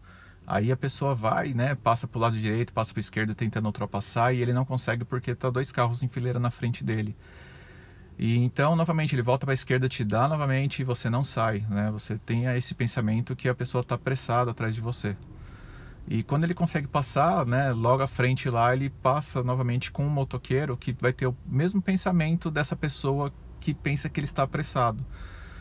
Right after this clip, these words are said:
E com muito custo, né, também ele consegue passar.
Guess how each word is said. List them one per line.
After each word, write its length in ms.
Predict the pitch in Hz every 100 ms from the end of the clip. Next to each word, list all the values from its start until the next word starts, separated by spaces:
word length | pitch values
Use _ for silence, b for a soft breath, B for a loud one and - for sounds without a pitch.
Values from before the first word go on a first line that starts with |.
| B B B -
E 680 | - 123 123 120 120 123 120
com 120 | 196
muito 200 | 180 175
custo, 460 | 180 165 190 - 147
né, 140 | 143
também 220 | - 127
ele 100 | 127
consegue 400 | 127 131 - 110
passar. 520 | 120 139 - 139 156